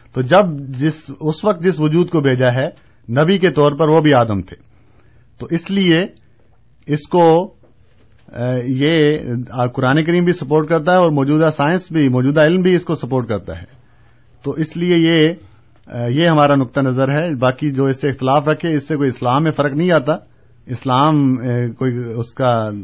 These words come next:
خراب نہیں ہو جاتا، لیکن یہ دونوں تفسیریں موجود ہیں۔ جس کا جو دل چاہے، جس کو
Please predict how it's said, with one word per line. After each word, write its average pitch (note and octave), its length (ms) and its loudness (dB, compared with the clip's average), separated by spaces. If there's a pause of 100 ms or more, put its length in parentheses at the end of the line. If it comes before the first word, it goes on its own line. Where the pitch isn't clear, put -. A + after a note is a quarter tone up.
(460)
خراب A#2+ 320 -2
نہیں D3 160 0
ہو C#3+ 100 2
جاتا، B2+ 260 -2 (460)
لیکن C3 300 -2
یہ D#3+ 160 2
دونوں E3 340 2
تفسیریں D#3 380 0
موجود D3 400 0
ہیں۔ E3+ 60 0
جس C#3+ 220 -4
کا C#3+ 200 0
جو B2 160 -4
دل D3 200 -2
چاہے، C3 340 -2
جس B2 180 -6
کو C3 120 -6